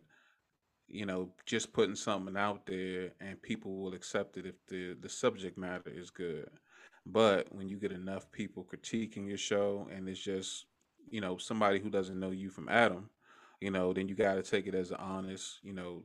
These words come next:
truthful opinion, uh, about what they're saying. So my thing is, don't just, don't just jump out there and stay out there.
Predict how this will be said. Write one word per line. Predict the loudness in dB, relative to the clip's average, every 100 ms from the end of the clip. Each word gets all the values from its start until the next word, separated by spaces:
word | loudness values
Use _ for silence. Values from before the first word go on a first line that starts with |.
| -12
truthful | -8 -4 -4 -4 -6 -6
opinion, | -6 -6 -4 -4 -6 -8 -14 _ -20 _ -4
uh, | -2 -2
about | -2 -2 -2
what | -4 -6
they're | -6
saying. | -2 -2 -2 -6 -14 _
So | -12 0 4 4 4 -2 -10 _ _ _ _ _ _ -8
my | 0 0
thing | 2 0 2
is, | 0 0 -4
don't | -6 -2 -2
just, | 0 0 0 -4 -8 -12 _ _ _ -2
don't | -2 0
just | 0 0
jump | 0 4
out | 6 4 2
there | 0 0 0 -4
and | -6
stay | 0 6 8
out | 8 2 _
there. | -6 -4 -4 -8